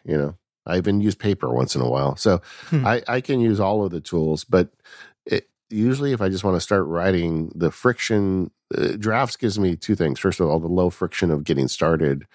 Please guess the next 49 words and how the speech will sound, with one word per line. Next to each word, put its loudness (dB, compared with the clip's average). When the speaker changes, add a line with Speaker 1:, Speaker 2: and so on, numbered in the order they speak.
Speaker 2:
Yeah. -4
Speaker 1:
And 2
just 0
this -2
massive 0
tool 0
set 0
on -2
the 2
back -2
end -2
where 0
I 2
can -2
automatically 0
import 0
into 0
Ulysses 0
or 2
send 0
it -4
to -4
mail 0
or -4
whatever. 0
So, 2
like, 0
when -2
I 2
was -2
talking -2
about 0
earlier, 0
when 0
I 2
go 0
through 0
that 0
status 0
board 0
and -6
fire 2
off 0
a 0
bunch -2
of -4
emails 0
to -8
clients, -2